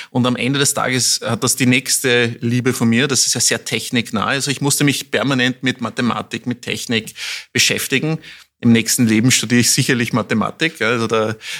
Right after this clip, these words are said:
das ist etwas, was mir Gott sei Dank aus, oder aus irgendeinem Grund leichter fällt. Aber ich bin ein bisschen von diesem Thema Blockchain und Krypto ein bisschen unter Anführungszeichen geheilt, in dem Sinne, als dass ich es,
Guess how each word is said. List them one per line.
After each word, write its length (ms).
das 140
ist 140
etwas, 240
was 100
mir 120
Gott 180
sei 160
Dank 120
aus, 140
oder 220
aus 120
irgendeinem 240
Grund 240
leichter 320
fällt. 320
Aber 600
ich 200
bin 140
ein 80
bisschen 340
von 160
diesem 320
Thema 840
Blockchain 600
und 140
Krypto 680
ein 200
bisschen 460
unter 240
Anführungszeichen 920
geheilt, 500
in 100
dem 200
Sinne, 240
als 180
dass 160
ich 160
es, 260